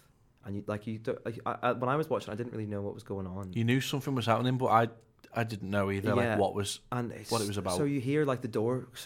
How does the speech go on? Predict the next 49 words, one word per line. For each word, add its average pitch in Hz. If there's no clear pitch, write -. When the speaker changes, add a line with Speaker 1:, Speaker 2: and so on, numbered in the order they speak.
Speaker 1:
the 113
door 123
either 117
open, 110
uh, 120
the, 139
the 127
door 139
close, 113
and 107
then 101
another 101
door 101
open 98
into 98
the 98
bathroom 95
where 92
Haley's 95
in 95
the 90
bath, 90
and 98
it's, -
like, 98
a 95
tight, 110
close 110
shot 85
of 95
just 101
her, 101
or 107
not 104
Haley, 92
sorry, 92
Mooney's 104
in 95
the 92
bath, 92
and -
it's -
a 101
tight, 110
close 104
shot -
of -
her, 92
and 95